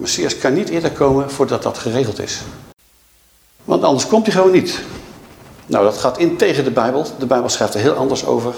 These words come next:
Er zal, het zal nog nooit zo erg zijn geweest op het moment dat hij terugkomt. Dus dit is gewoon een hele verkeerde stelling. Dat gaat niet gebeuren.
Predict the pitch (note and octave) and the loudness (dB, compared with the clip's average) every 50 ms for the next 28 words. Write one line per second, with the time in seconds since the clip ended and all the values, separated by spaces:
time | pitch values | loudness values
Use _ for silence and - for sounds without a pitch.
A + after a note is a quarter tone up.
0 | - - - B2 G#2+ A#2 G#2+ - - - - - - - - - - - A#2 - | -10 -12 -10 -6 -2 0 0 0 0 -4 -10 -16 -18 -20 -20 -18 -14 -10 -6 -2
1 | - - A2 G#2 - - - - - - F#2+ G#2+ C3 E3 F3+ D3+ - - C#3 - | 0 2 2 2 0 -2 -6 -10 -6 -2 2 4 4 4 4 2 0 -2 -2 -2
2 | C#3+ C#3+ B2 - - - A2 F#2+ - B2+ A#2 - C3+ C3+ - - - - - - | -2 -2 0 0 0 -2 -2 -4 -4 -2 -2 0 0 0 -2 -6 -8 -8 -8 -8
3 | C3 B2+ B2 G#2+ A2 A2+ G#2 - F#2+ - - E2+ E2 - - - - - D3 E3 | -4 -2 0 2 2 0 0 -2 -4 -6 -6 -6 -4 -4 -6 -6 -4 -4 -4 -4
4 | F3 - - - - - - - - - - - - - - - - - - - | -4 -8 -12 -14 -16 -20 -20 -20 -20 -20 -20 -20 -20 -20 -20 -20 -20 -20 -20 -20
5 | - - - - - - G#2+ - - - - - - C#3 D3 C#3+ - - - - | -20 -20 -20 -6 -4 -2 -2 -2 -4 -6 -8 -4 0 0 0 0 0 -2 -2 0
6 | - B2+ B2 A#2+ A2+ A2+ G#2 A2+ C#3+ D#3 C#3 C#3 - - - - - - - A#2 | 2 2 4 4 4 2 2 2 2 2 2 0 0 -2 -6 -10 -12 -12 -12 -4
7 | - D#3 C#3 B2 A2 D2+ - - - - - D#3 D3 D3+ D#3+ E3+ F#3+ F#3+ - - | 0 2 2 2 2 -2 -4 -4 -6 0 0 0 0 2 0 -2 -4 -4 -8 -12
8 | - - - - - - - - - - A#2 - - - - - A#2 G#2+ A#2+ E3+ | -18 -20 -20 -20 -20 -20 -20 -16 -6 -4 -4 -4 -4 -8 -4 -2 0 2 2 2
9 | - - C3+ C#3 D#3+ D3+ A#2+ F#2 E2 | 2 0 -2 0 0 2 2 0 0